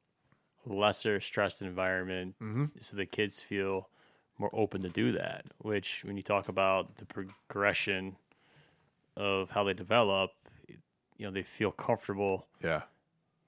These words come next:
Speaker 1: coming to you, coming to the coach in the J V, knowing it's a less stressed environment, that builds their confidence. So when they get older and do play more of a varsity type of role,
Speaker 2: Mm-hmm.
Speaker 1: they'll have some confidence with, "Hey, I've, my opinions were,
Speaker 2: Yep.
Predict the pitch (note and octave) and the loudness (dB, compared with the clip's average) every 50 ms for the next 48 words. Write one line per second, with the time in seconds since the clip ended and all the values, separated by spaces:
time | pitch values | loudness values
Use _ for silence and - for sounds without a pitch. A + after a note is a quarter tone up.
0 | _ _ - - - B2+ C3 A#2+ G#2+ G2+ G2 G2 G2 F#2 - A#2 A2+ G#2+ G2 F#2+ | _ _ -2 4 6 6 8 8 6 6 6 4 4 2 2 2 0 2 0 0
1 | - G#2+ G#2 G2+ G2+ G2+ F#2+ F#2+ G2 G2 G2 G2 G2 G2 G#2 A2+ A2+ A2 G#2+ G2 | 0 0 0 0 0 -2 -2 0 0 0 0 0 0 2 2 4 4 4 4 2
2 | - G2+ F#2+ F#2+ G2+ G2+ G2 - - - - A2 G2 F#2 - - F#2+ F#2 G2+ G#2 | 0 -4 -4 -2 0 0 0 0 -2 -2 0 0 0 0 -2 -4 0 4 6 6
3 | G#2+ G2+ F#2+ G2 G2 G2 F#2+ E2+ - - _ _ _ _ _ _ _ _ _ _ | 8 6 6 4 2 -4 -4 -4 -6 -12 _ _ _ _ _ _ _ _ _ _
4 | _ - A2 A2 G#2 A#2 A2+ G#2+ G2 F#2+ A2+ B2+ A#2 - A2 G#2 G2 F#2+ - - | _ -2 -2 0 4 6 4 4 6 4 2 2 4 4 4 4 4 2 0 -2
5 | G2 F#2+ F#2+ F#2+ F#2 - - - - - - - G2+ G2 F#2+ F#2+ F#2+ G2+ F2+ - | -4 -4 -2 -4 -4 -6 -8 -8 -8 -8 -8 -6 -6 -4 -4 -4 -2 -2 0 2
6 | G2+ G2+ G2+ G2+ G2 F#2+ F#2 F2 F#2 F2+ G#2 C3 C#3 C3 - - G2 F#2+ F#2+ F#2 | 2 2 4 4 4 4 2 2 0 -2 -2 -2 -2 -2 0 4 6 8 8 8
7 | F#2 F2+ F2 - - _ _ _ _ _ _ _ _ _ _ - - G2+ G2 F#2+ | 6 4 2 -2 -14 _ _ _ _ _ _ _ _ _ _ -10 -4 -2 0 0
8 | F#2 G2 F#2 G2+ G#2 G#2+ F#2+ - - F#2+ - G#2 F#2 - F#2 F2+ G2 B2 C3 A2+ | 0 -2 0 2 4 4 4 2 0 -4 -4 -4 -4 -4 -4 -2 2 4 4 4
9 | G2+ G2 - - G2+ F#2 F2+ G2 G2 F2+ - - - F#2+ B2 C3+ C3 A2+ G2 - | 4 2 0 -4 -8 -8 -6 -8 -8 -8 -4 0 4 6 6 6 4 2 2 4
10 | G2 G2 F#2+ - F#2+ F#2 - - G2+ F#2+ F#2 F#2+ G2+ - - - - C3 A2 F#2+ | 4 4 4 2 -2 -4 -2 0 2 2 2 0 -4 -14 -6 2 4 6 6 6
11 | - - G2+ G2+ F#2+ - - - _ - F#2 G2 G#2 G#2 - - - A#2 A#2 A2 | 4 0 0 0 0 -4 -10 -20 _ -6 0 2 2 2 2 0 -2 0 0 2
12 | G#2 G2+ F#2+ - G2+ G#2 G#2 G#2 G#2 G#2 G2+ G2 G2+ _ _ _ - E2+ D#2+ D2+ | 0 0 -2 -4 -4 -2 0 2 4 4 2 2 0 _ _ _ -10 -6 -6 -6
13 | - | -8